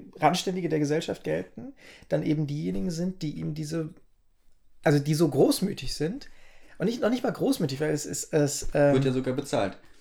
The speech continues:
Speaker 1: <laughs> ich,
Speaker 2: Vom, vom
Speaker 1: ich, ich glaube, ich,
Speaker 2: Steuerzahler.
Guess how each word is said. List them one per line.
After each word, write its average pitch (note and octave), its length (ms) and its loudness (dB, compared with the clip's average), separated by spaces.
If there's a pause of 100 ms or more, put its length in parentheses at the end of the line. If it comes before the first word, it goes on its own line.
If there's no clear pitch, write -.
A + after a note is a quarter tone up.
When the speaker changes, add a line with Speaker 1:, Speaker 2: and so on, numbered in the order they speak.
(140)
Speaker 1:
<laughs> - 1200 2
ich, - 240 -6 (540)
Speaker 2:
Vom, C3+ 180 2
vom A#2 340 -4 (100)
Speaker 1:
ich, - 160 -6 (220)
ich - 140 -2
glaube, - 320 4
ich, - 120 -6 (160)
Speaker 2:
Steuerzahler. C3+ 560 4